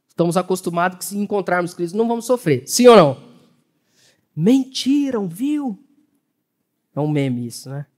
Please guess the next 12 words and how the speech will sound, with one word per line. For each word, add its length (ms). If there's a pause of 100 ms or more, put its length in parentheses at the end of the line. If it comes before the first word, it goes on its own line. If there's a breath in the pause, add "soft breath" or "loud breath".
(680)
Vamos 280
sofrer, 460
meus 140
irmãos, 220
porque 160
nós 220
amamos 400
Jesus, 760
estamos 360
ligados 460
com 200
Ele. 460